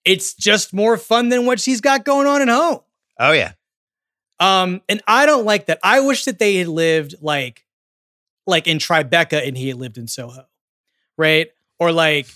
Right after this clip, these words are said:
Speaker 1: they had lived,
Speaker 2: Upper
Speaker 1: you know,
Speaker 2: East Side.
Speaker 1: right. Why do, I mean, are they in Connecticut or, or Hudson Valley? I can't figure out which I can't,
Speaker 2: It
Speaker 1: she
Speaker 2: feels
Speaker 1: goes
Speaker 2: like
Speaker 1: to Grand
Speaker 2: Hudson
Speaker 1: Central
Speaker 2: Valley.
Speaker 1: Station. Right.
Speaker 2: Yeah, Hudson
Speaker 1: She
Speaker 2: Valley,
Speaker 1: goes
Speaker 2: I
Speaker 1: to
Speaker 2: think.
Speaker 1: Grand Central, but I can't quite figure out which town it is.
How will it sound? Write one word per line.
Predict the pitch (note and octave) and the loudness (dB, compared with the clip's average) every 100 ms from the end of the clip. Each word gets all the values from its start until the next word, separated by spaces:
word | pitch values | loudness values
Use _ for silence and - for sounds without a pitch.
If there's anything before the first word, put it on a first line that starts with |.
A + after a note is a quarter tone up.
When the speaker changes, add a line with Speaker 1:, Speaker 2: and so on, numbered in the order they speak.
| - | -12
Speaker 1:
they | C#3 F3+ F#3 | 0 2 2
had | E3+ | 0
lived, | E3 E3+ E3 D#3+ D3 C3+ _ _ _ | 0 0 0 -2 -8 -18 _ _ _
Speaker 2:
Upper | C3+ | -2
Speaker 1:
you | G3+ | 2
know, | F#3+ F3 | 2 2
Speaker 2:
East | - | 0
Side. | A2+ G2+ - - | -2 -4 -10 -2
Speaker 1:
right. | C4 B3+ D#3 | 2 4 2
Why | F3+ A3 C#4+ | 0 2 2
do, | D#4 A#3 | 2 -2
I | - | -4
mean, | A#3 A#3 - F3+ | -2 -2 -4 -4
are | G3+ | -2
they | G#3+ | 0
in | D4 | 0
Connecticut | - F3+ G#3 C#4 G3+ C#4 C4+ | -2 0 0 -2 -2 -2 0
or, | F3+ D#3+ D#3 | 0 0 -2
or | D3+ D3 | -4 -4
Hudson | A3 A3+ - D#3 | -2 -2 -4 -2
Valley? | F#3+ F#3+ G3 | 0 2 0
I | |
can't | F#3+ C#4+ A#3+ | -2 -4 -4
figure | - G#3 A3 | -6 -2 2
out | G3 D#3+ _ _ _ _ - | 2 0 _ _ _ _ -6
which | C#3+ F3 - - - | -2 -2 -2 -8 -4
I | D#3+ | -4
can't, | - A3+ | -2 -2
Speaker 2:
It | C3 | -2
Speaker 1:
she | A3 | 2
Speaker 2:
feels | B3 | 4
Speaker 1:
goes | |
Speaker 2:
like | C#4 | 4
Speaker 1:
to | B3 | 2
Grand | - | 2
Speaker 2:
Hudson | G3 F#3+ | 2 2
Speaker 1:
Central | B2 C3+ | 4 4
Speaker 2:
Valley. | E3 | 4
Speaker 1:
Station. | F3+ F3 B2+ A2+ | 2 0 -6 -8
Right. | E3 F3 D#3+ | 0 0 2
Speaker 2:
Yeah, | D#3 C3+ | 2 2
Hudson | C3+ D#3+ E3+ | 0 -2 -2
Speaker 1:
She | A#2+ | 0
Speaker 2:
Valley, | B2 F#3+ | 4 4
Speaker 1:
goes | A#3+ | 2
Speaker 2:
I | |
Speaker 1:
to | A3+ | -2
Speaker 2:
think. | F#3+ | -2
Speaker 1:
Grand | F#3+ F3 | -2 -2
Central, | F3+ E3+ - B2+ | -2 -4 -6 -8
but | A#2 C#3+ | -6 -4
I | D3+ | -4
can't | - F3 | -4 -6
quite | - D3+ | -4 -6
figure | - C#3+ C#3 | -6 -8 -6
out | C3 | -8
which | B2 A#2+ | -10 -14
town | - B2+ A#2+ | -14 -18 -20
it | B2+ | _
is. | C#3+ | _